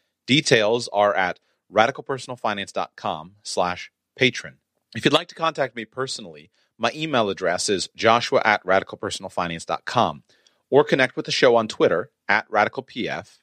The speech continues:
and at facebook dot com slash radical personal finance. This show is intended to provide entertainment, education, and financial enlightenment. But your situation is unique,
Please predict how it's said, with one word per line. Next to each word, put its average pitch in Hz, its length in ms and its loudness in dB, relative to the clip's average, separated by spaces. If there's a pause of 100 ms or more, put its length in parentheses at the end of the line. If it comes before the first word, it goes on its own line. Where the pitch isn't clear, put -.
(120)
and 110 160 2
at - 100 2
facebook 131 360 2
dot - 200 2
com 98 280 0
slash 90 440 -2
radical 98 340 2
personal 90 380 -8
finance. 85 580 -4 (320)
This 208 240 2
show 143 360 6
is 117 140 2
intended 113 320 -8
to 98 60 -18
provide 98 580 2
entertainment, 87 680 -6 (500)
education, 131 720 -2 (400)
and 123 340 0
financial 147 600 -4
enlightenment. 98 840 -2 (480)
But 127 140 2
your 175 160 6
situation 190 580 0
is 127 140 -4
unique, 110 480 -8